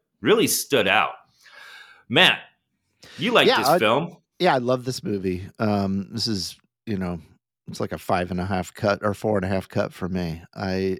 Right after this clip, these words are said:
Speaker 2: I think it's, I think he, I think the j-, acting is fantastic.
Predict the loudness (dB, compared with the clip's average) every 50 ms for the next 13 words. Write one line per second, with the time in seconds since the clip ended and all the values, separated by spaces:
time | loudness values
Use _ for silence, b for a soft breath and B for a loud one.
0 | -6 -6 -6 -4 -4 -4 -4 -6 -8 _ _ _ _ -6 -6 -6 -4 -4 -4 -4
1 | -4 -6 -8 -8 b b b b b b b b -4 -4 -4 -4 -2 -2 -2 -2
2 | -2 0 0 0 0 0 -2 -4 -6 _ -8 -4 -4 -4 -4 -2 -4 -2 2 2
3 | 2 0 0 -4 -4 -4 -4 -4 -4 -4 -4 -4 -4 -4 -4 -2 0 2 2 2
4 | 0 -2 -2 0 0 0 -2 -8